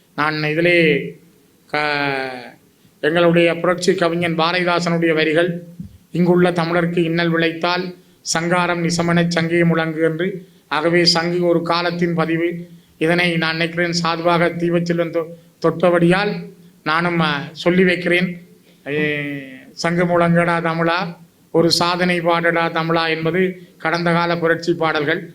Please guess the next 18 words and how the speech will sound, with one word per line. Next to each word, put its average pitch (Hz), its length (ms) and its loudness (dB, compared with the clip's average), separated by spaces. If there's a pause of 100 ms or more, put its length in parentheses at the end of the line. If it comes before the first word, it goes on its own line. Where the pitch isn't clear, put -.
(280)
இவையெல்லாம் 175 460 2
எங்களுக்கு 170 360 0
இன்று 165 140 -2
காலத்தில் 170 640 -2
தேவையாகவும் 170 460 2
இருக்கிறது. 151 560 -4 (200)
ஆகவே 165 300 2
உங்களுடைய 165 340 2
மனங்களில் 175 480 0
அவற்றையும் 175 520 -2
பதித்து 165 560 -6 (300)
சுகந்தனுடைய 180 540 2
நாட்களில் 170 420 0
எனக்கு 165 280 -2
கிடைத்த 170 380 -2
வாய்ப்புக்கும் 170 520 -4
நன்றி 160 260 -6
கூறி 165 420 -4